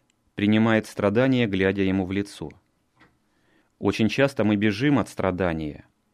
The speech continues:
а оно преследует нас, словно бич Божий. Посмотреть ему в лицо мы можем не в тот момент, когда собираемся с мужеством и соглашаемся трезво взглянуть на вещи.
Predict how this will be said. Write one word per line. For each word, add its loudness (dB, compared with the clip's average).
а -2
оно 2
преследует 0
нас, 0
словно 0
бич -6
Божий. -6
Посмотреть -4
ему -2
в -6
лицо -4
мы 2
можем 2
не 2
в -8
тот 0
момент, 0
когда 0
собираемся 2
с -14
мужеством -2
и -6
соглашаемся -2
трезво -2
взглянуть -6
на -2
вещи. -8